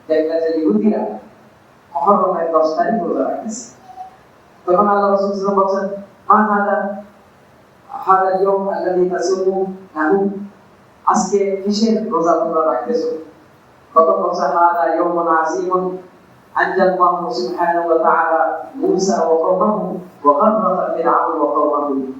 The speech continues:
যে আজকের এই ঐতিহাসিক দিন, এটি একটি ঐতিহাসিক দিন, যেদিনে আল্লাহ তাআলা মূসা আলাইহিস সালামকে এবং তার জাতি বনি ইসরাইলকে ফিরআউনের জুলুম থেকে মুক্তি দান করেছেন। এবং ওয়া গাররাকা ফিরআউন ওয়া কওমাহু,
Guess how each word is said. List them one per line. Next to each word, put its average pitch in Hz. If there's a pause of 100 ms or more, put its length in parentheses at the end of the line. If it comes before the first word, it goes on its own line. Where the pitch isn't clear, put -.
(500)
যে 160
আজকের 180
এই 170
ঐতিহাসিক 170
দিন, 165 (140)
এটি 143
একটি 165
ঐতিহাসিক 165
দিন, 160 (300)
যেদিনে 175 (280)
আল্লাহ 175
তাআলা 170
মূসা 175
আলাইহিস 165
সালামকে 156 (180)
এবং 170
তার 151
জাতি 160
বনি 135
ইসরাইলকে 180 (220)
ফিরআউনের -
জুলুম -
থেকে - (120)
মুক্তি 180
দান 151
করেছেন। 139 (760)
এবং 170
ওয়া -
গাররাকা 175
ফিরআউন -
ওয়া 151
কওমাহু, 156